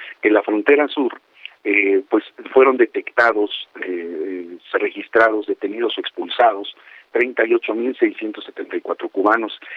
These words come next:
y de enero de este año, eh, pues, se tiene el reporte de casi diez mil.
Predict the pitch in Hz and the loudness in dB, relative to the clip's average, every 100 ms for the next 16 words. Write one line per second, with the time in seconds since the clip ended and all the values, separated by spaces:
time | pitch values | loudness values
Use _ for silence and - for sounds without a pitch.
0 | - - 113 110 123 160 160 131 127 - | -12 -4 2 2 6 6 6 4 2 0
1 | 110 104 107 123 _ - 95 92 92 - | 2 2 0 -4 _ -8 -4 -4 -6 -4
2 | 101 - 104 113 117 113 - 110 - 107 | -4 -2 0 4 4 4 4 4 2 2
3 | 95 - 110 - - 180 - 113 123 | 0 0 -4 -6 -8 -8 -2 0 0